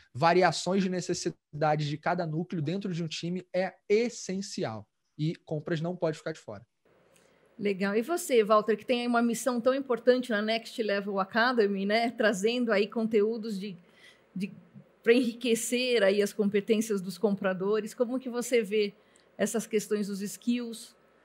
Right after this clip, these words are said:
Speaker 2: na área de compras com métodos ágeis?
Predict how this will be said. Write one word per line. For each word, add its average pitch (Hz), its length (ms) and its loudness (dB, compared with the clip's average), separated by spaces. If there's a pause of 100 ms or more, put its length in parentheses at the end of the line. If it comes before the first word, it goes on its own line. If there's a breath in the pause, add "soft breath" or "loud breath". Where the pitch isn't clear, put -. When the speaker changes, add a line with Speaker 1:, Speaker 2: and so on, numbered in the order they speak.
(160)
Speaker 2:
na 202 180 0
área 202 200 2
de 202 140 -6
compras 214 500 2 (100)
com 220 200 0
métodos 190 440 -2
ágeis? 165 460 -8